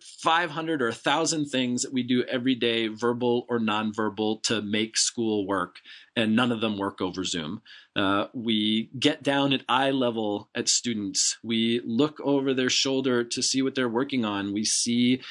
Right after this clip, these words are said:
how they hold their fingers to tie their shoes or to hold their pencil. Um,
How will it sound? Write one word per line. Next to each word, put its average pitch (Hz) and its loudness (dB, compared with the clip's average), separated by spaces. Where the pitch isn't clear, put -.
how 139 2
they 143 2
hold 143 0
their 139 2
fingers 139 0
to 113 -6
tie 123 0
their 127 0
shoes 131 2
or 117 -2
to 120 0
hold 123 -2
their 123 2
pencil. 117 -2
Um, 113 2